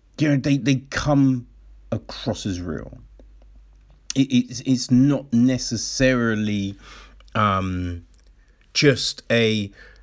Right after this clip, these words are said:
"Oh, we gotta hit these points." <laughs> You know what I mean? I think even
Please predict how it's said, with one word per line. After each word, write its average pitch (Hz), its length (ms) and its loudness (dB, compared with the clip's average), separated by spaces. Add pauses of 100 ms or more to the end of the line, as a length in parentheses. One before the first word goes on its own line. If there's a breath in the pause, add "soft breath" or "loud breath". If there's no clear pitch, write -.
(120)
"Oh, 120 220 6
we 101 140 0
gotta 110 300 4
hit - 640 0
these 117 360 4
points." - 1160 -4
<laughs> - 40 -20 (360 soft breath)
You 107 120 0 (100)
know 160 140 6
what 147 160 -6
I 151 140 4
mean? 170 300 2 (320 loud breath)
I 135 60 4
think 156 300 2
even 180 440 4